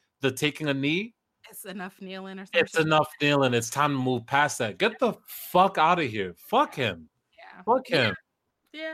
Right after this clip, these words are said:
Speaker 1: Yeah. And, and, and not just him, but all of these, all of these empty fucking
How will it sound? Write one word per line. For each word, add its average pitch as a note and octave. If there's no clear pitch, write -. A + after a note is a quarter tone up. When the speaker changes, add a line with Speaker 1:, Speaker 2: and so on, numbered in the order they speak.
Speaker 1:
Yeah. G#3
And, G#3
and, A#3
and G#3
not A#3
just A3
him, A3
but F3
all F#3+
of F3+
these, E3+
all D#3+
of D#3+
these D#3
empty D3
fucking A#2+